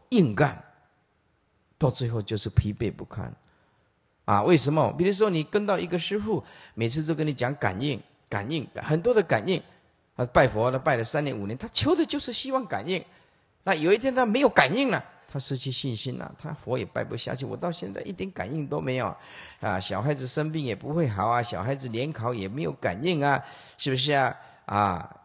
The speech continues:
他什么都用感应来作为他精神的支柱，完全没有正解、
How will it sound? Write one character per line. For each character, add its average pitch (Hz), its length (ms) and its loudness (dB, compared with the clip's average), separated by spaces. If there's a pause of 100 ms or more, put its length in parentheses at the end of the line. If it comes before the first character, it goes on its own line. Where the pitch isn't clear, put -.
(120)
他 247 100 -8
什 - 160 2
么 262 120 0
都 - 260 4
用 240 100 4 (120)
感 139 260 4
应 202 180 2 (440)
来 117 200 -2
作 131 220 0
为 110 80 0
他 127 140 -4
精 131 240 -4
神 110 180 -6
的 104 80 -4
支 117 240 -6
柱， 104 260 -6
完 95 320 -2
全 180 220 0
没 233 140 -2
有 156 80 0
正 180 320 6
解、 123 260 -2